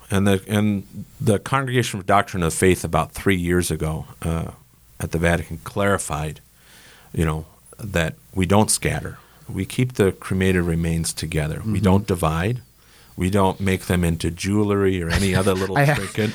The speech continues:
Speaker 2: I have heard that too. That, that
Speaker 1: Yeah.
Speaker 2: seems a little macabre to me, but
Speaker 1: It, it
Speaker 2: yes.
Speaker 1: is. Um, you know, th-,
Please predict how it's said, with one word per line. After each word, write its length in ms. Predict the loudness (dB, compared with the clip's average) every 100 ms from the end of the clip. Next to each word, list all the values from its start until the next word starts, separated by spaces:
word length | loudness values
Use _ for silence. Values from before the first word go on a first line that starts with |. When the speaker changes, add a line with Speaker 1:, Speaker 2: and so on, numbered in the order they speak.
| -4
Speaker 2:
I 100 | 0
have 260 | 4 4 2
heard 200 | 0 0
that 220 | 0 0
too. 260 | 0 0 2
That, 240 | 2 -2
that 140 | -2 0
Speaker 1:
Yeah. 180 | 2 2
Speaker 2:
seems 240 | 2 2
a 40 | 2
little 160 | 2
macabre 560 | 0 0 2 2 2 0
to 80 | -2
me, 220 | -2 -2
but 120 | 0
Speaker 1:
It, 80 | 0
it 260 | 2 0
Speaker 2:
yes. 20 | 0
Speaker 1:
is. 380 | -2 -4 -6 -2
Um, 480 | 2 2 2 0 -4 -12 -20 -20 -20 -20 -6
you 140 | -2
know, 140 | 0
th-, 120 | -2